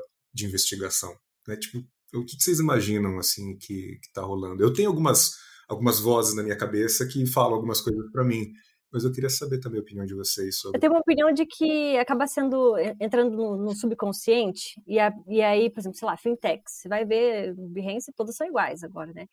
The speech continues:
Speaker 2: E aí, quando o cliente chega, ele já acha que tem que ser aquilo, porque aquilo já tem cara de fintech. Até que vem alguém e quebre es-, isso. Mas eu acho que e-, pa-, pra esse alguém vir quebrar, precisa ter coragem. Eu acho que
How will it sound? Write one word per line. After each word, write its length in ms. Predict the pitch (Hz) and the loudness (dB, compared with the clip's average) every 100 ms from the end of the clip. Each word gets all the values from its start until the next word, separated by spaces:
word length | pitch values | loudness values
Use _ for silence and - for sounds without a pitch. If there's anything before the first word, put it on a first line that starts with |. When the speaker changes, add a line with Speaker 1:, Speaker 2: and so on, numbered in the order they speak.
| _ | _
Speaker 2:
E 80 | 226 | 6
aí, 520 | 240 254 294 311 302 - - _ | 8 6 4 0 -2 -8 -20 _
quando 240 | 285 277 | 0 0
o 40 | 285 | 0
cliente 220 | 294 311 | -2 -2
chega, 260 | - 320 320 | 4 4 4
ele 80 | |
já 220 | 311 294 294 | 2 4 4
acha 240 | 330 330 | 0 -6
que 120 | - _ | -14 _
tem 120 | 320 | -6
que 100 | 311 | -4
ser 120 | - | -6
aquilo, 320 | 330 - 320 | -6 -4 -6
porque 120 | 311 294 | -4 -4
aquilo 220 | 311 302 | -2 -4
já 80 | 302 | -4
tem 140 | 302 | -2
cara 180 | 302 277 | -2 -2
de 80 | 285 | -4
fintech. 500 | 294 285 - 175 - - _ _ | -8 -2 -2 -2 -6 -20 _ _
Até 260 | 196 262 | -2 0
que 160 | 294 311 | 0 2
vem 220 | 247 247 | 2 4
alguém 460 | 240 254 220 240 320 294 | 2 0 2 2 0 -4
e 80 | 302 | -6
quebre 600 | 262 247 240 247 208 175 | 0 0 0 -2 -2 -4
es-, 160 | 208 - | -8 -6
isso. 220 | 190 175 233 | -6 -4 -4
Mas 260 | 254 - _ _ _ _ | -4 -6 _ _ _ _
eu 80 | 240 | 2
acho 200 | 269 277 | 4 2
que 180 | - 294 220 | -4 0 2
e-, 160 | 262 - | 2 2
pa-, 200 | 233 196 _ - | -2 -2 _ 2
pra 180 | 277 | 4
esse 200 | 349 - | 4 2
alguém 240 | 294 254 254 | 2 2 0
vir 160 | 240 | 0
quebrar, 380 | - 226 214 247 | 2 2 6 4
precisa 240 | 254 - 247 | 4 -6 -4
ter 100 | 262 | -2
coragem. 640 | - 277 233 196 185 220 | -2 2 2 2 0 -2
Eu 60 | 226 | -2
acho 100 | - | -2
que 140 | 277 | -8